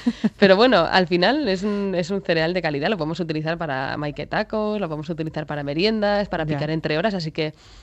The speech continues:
Speaker 2: si conseguimos que duren unos pocos, pues cuando llegas a casa tienes algo preparado así de calidad para,
Speaker 1: Para
Speaker 2: para
Speaker 1: picar,
Speaker 2: poder comer, que a mí
Speaker 1: que
Speaker 2: me
Speaker 1: nos gusta
Speaker 2: gusta, sí.
Speaker 1: picar.
Speaker 2: Que nos encanta picar.
Speaker 1: <laughs> Y
Speaker 2: Mm.
Speaker 1: yo sé que, bueno, no sé si este plato en concreto, pero sí que va a haber muchos platos que vais a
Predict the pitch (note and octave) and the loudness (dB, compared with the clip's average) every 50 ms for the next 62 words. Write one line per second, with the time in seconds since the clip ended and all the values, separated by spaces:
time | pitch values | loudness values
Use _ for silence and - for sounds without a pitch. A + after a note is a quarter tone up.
0 | - - - - - E3 F3+ E3 E3 E3 E3+ F3 G3 - - G3 G3 F#3+ G3 G3 | -20 -20 -20 -10 -4 -2 -2 0 0 -2 -2 -2 -2 -2 0 0 0 2 0 0
1 | G3 F#3+ F#3 - - G#3+ G3+ A3+ A3 - - D#3+ - D#3 C#3+ D3 D3 D3 D3+ E3 | 0 -2 -4 -4 -4 -6 -6 -6 -6 -6 -8 -8 -8 -8 -8 -6 -8 -8 -8 -8
2 | D#3+ - E3+ - D#3 E3 D#3+ E3 D#3+ D#3+ D3+ D#3+ D#3+ D#3 D3+ D#3 D3+ - D3+ D3+ | -10 -10 -10 -12 -10 -10 -8 -8 -8 -8 -8 -8 -8 -8 -8 -8 -10 -10 -10 -10
3 | D#3+ D3+ - - E3 E3 - D3 C#3+ D3 C#3 C#3 C#3+ - E3 D3+ D3 C#3 B2+ B2 | -10 -10 -10 -12 -12 -12 -10 -12 -12 -12 -12 -12 -12 -12 -12 -12 -12 -14 -14 -16
4 | A#2 - - - - - - D3 C3 B2+ - - C#3 D3 C3+ C#3+ C3 C3+ D3 - | -18 -18 -20 -20 -20 -14 -10 -8 -8 -8 -6 -6 -6 -6 -6 -8 -8 -10 -12 -12
5 | - D3 C3+ C3 C3+ - C#3+ C3 C#3+ D3 D3+ C#3+ C#3+ C#3+ D3+ D3 - - C#3+ - | -12 -12 -12 -12 -14 -14 -12 -8 -4 -2 -2 -2 -2 -2 -4 -4 -4 -4 -6 -6
6 | - C#3+ - - - - - - - - A#3 D#3 D3 D3 G#3+ D#3 D3+ - - - | -6 -8 -8 -10 -12 -12 -10 -6 0 2 2 4 4 2 0 0 0 -2 -4 -4
7 | C4 C#4 - G3+ G#3+ D4 - E3+ F3 - - F3 B3+ - - - - C4+ A#3 - | -4 -6 -6 -4 -4 -4 -4 -4 -4 -4 -4 -4 -2 0 0 2 4 4 4 2
8 | - - - - F#3+ F3+ F3+ F3+ F3 F3 F3+ F3 E3 E3 F3+ F3+ - - F3+ F3+ | 2 -10 -8 -2 0 2 4 6 6 6 6 4 4 2 0 0 0 -2 -4 -2
9 | - G3 F#3+ F3+ E3+ E3 E3 E3+ F#3 F3+ E3+ E3 F3 F#3 F#3 F3+ - G3+ F3+ - | 0 0 2 4 4 2 2 2 2 0 2 2 2 2 0 0 0 -2 -2 0
10 | - F#3+ F#3 F#3 F#3 - - F3 E3+ - F3+ F#3 F3 F#3 F3 E3+ E3+ E3 E3 F3+ | 2 2 2 2 0 -2 -2 -2 0 0 0 0 0 0 0 2 2 0 0 0
11 | A#3+ C#4 - G3+ E3+ E3 E3+ D#3+ - E3+ D#3 F3+ F#3 F#3 E3+ F3 F3+ F3 F#3 F3+ | 0 0 0 0 0 2 0 0 -2 -2 -2 -2 0 0 0 0 0 0 -2 -2
12 | - F#3 - - F#3+ F3+ E3+ F#3 F3 - - E3+ E3+ E3+ E3 - F3+ E3+ E3 D#3+ | -2 -4 -4 -2 -2 -2 -2 -2 -4 -2 -2 0 0 0 0 0 -2 -2 -2 -4